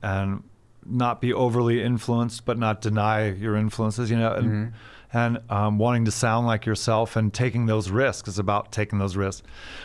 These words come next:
Speaker 1: But Iggy is one of those guys that the Stooges weren't just a little ahead of their time. People hated them actively 'cause they didn't
Speaker 2: Mm-hmm.
Speaker 1: understand them at the time. They're
Speaker 2: Right.
Speaker 1: thirty years it took for one of those rec-, for,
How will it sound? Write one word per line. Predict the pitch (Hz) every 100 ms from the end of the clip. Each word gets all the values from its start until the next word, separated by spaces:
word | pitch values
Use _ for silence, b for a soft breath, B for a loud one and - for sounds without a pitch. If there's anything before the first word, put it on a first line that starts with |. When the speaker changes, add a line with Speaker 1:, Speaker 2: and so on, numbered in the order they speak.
| B -
Speaker 1:
But | 131 - - -
Iggy | 147 156
is | 151 135
one | 120
of |
those | 113 101
guys | 110 101 -
that | 107 - - - - - -
the | 117
Stooges | - 151 165 131 104 - - - - - -
weren't | 123 120
just | 123 -
a |
little | 107 117 123 110
ahead | 92 95
of | 92
their | 90
time. | 95 92
People | 135 107 101
hated | - 135 131 104
them | 92 87 90
actively | 101 104 87 87 82 - b b b
'cause | - 113
they |
didn't | 117 123
Speaker 2:
Mm-hmm. | 120
Speaker 1:
understand | 107 - 123 123 123
them | 101
at | 95
the | 95
time. | 107 98
They're | 101 117 101
Speaker 2:
Right. | 98 92 - - - b
Speaker 1:
thirty | - 160 160 151
years | 131 131 113 -
it | 104
took | - 107
for | - 101
one | 98
of | 101
those | 95 92
rec-, | 110 -
for, | 104